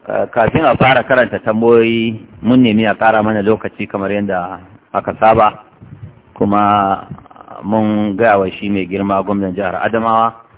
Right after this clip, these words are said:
ya ce zai ƙara mana. To, abin da ba da tabbas zai an ƙara ne, wani ya ce mini ya ce an ƙara. An ƙara ko? Zuwa karfe nawa?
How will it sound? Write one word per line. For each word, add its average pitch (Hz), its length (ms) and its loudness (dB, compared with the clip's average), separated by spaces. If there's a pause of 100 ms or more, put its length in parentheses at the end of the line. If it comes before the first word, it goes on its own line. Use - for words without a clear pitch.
(180)
ya 107 140 2
ce 95 200 -6
zai 95 160 -4
ƙara 90 300 -2
mana. 87 260 -6 (640)
To, 92 80 0
abin 117 160 2
da 117 80 2
ba 117 180 2
da 107 120 -4
tabbas 110 360 -4
zai 104 140 -4
an 107 180 -4
ƙara 110 320 0
ne, 101 140 -6
wani 110 180 -4
ya 123 140 2
ce 120 160 -4
mini 110 220 -8
ya 101 180 -6
ce 110 80 -10
an 104 160 -10
ƙara. 101 240 -8 (120)
An 117 140 -10
ƙara 127 340 -6
ko? 123 180 -10 (320)
Zuwa 131 200 -2
karfe 123 300 -10
nawa? 107 220 -14